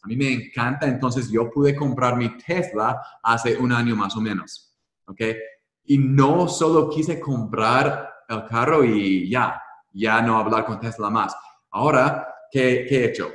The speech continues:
Yo soy parte de grupos en Facebook, um, sigo personas en Instagram que también están en ese mundo de Tesla, porque yo quiero ser parte de la comunidad de Tesla ahora que tengo su producto.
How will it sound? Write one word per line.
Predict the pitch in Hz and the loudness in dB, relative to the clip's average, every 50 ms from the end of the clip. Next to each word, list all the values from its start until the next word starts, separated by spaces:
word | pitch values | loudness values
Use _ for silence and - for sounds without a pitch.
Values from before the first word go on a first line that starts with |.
| - - | -8 -2
Yo | 110 123 135 139 | 2 2 2 4
soy | 139 147 139 123 113 - | 4 4 2 2 2 0
parte | - 113 117 117 - 113 | 0 0 0 0 0 -2
de | 104 92 85 | -2 -2 -4
grupos | 80 - 107 123 127 123 123 123 120 120 113 | -6 -4 0 0 0 0 0 -4 -4 -4 -6
en | 92 90 | -8 -10
Facebook, | _ - - 110 113 123 120 113 123 135 135 131 135 - - - - - - 98 | _ -6 -2 0 0 0 -2 -2 -2 0 0 0 0 -4 -14 -18 -20 -16 -8 -6
um, | 98 90 90 | -6 -6 -6
sigo | - - 123 120 123 117 120 | -6 -6 -4 -2 0 -2 -2
personas | - 113 - - 113 113 104 - 101 | -4 -10 -8 -6 -6 -6 -6 -8 -8
en | 95 90 | -8 -6
Instagram | 95 110 117 117 113 - 117 113 113 120 117 117 120 117 120 117 - - _ _ | -4 -4 -4 -4 -4 -4 -4 -2 -2 0 0 0 2 0 0 -2 -6 -14 _ _
que | - 95 | -16 -12
también | - 104 107 110 110 113 113 113 | -8 -4 -4 0 0 0 0 0
están | 104 101 - 110 110 113 | -2 -6 -6 -6 -4 -4
en | 104 104 | -4 -6
ese | 104 104 110 | -6 -8 -8
mundo | 101 104 110 107 107 | -8 -6 -4 -4 -4
de | 101 98 95 | -4 -4 -8
Tesla, | - - 104 101 104 - 117 120 120 - | -8 -10 -10 -10 -10 -8 -8 -8 -8 -8
porque | - - - 110 104 98 98 | -10 -4 -2 -2 -2 0 0
yo | 113 123 139 139 | 0 0 0 -2
quiero | - - 147 147 143 | -4 -4 -4 -2 -2
ser | 143 143 127 123 - _ | -2 -4 -8 -8 -8 _
parte | - 110 110 110 110 - 127 127 127 - - - _ _ _ - | -10 -8 -8 -8 -8 -6 -6 -6 -6 -6 -12 -20 _ _ _ -10
de | 95 | -8
la | 95 98 98 - - | -8 -8 -8 -12 -12
comunidad | 117 107 107 104 107 110 110 101 98 95 95 107 - - - - - - | -10 -8 -6 -4 -4 -4 -4 -2 -2 -2 -2 -2 -4 -8 -14 -16 -8 -6
de | 95 95 | -6 -6
Tesla | - - - 117 110 110 107 - - 95 | -6 -8 -6 -6 -4 -4 -4 -4 -2 0
ahora | 92 95 101 107 - | 0 0 0 -2 -4
que | - 101 | -6 -8
tengo | - - 104 101 101 101 101 98 | -8 -6 -8 -6 -4 -4 -4 -4
su | 95 - - 101 - - | -6 -8 -10 -10 -12 -10
producto. | - 98 95 92 92 98 110 113 - - 90 73 - | -6 -4 -2 -2 0 0 -2 -2 -4 -8 -10 -10 -10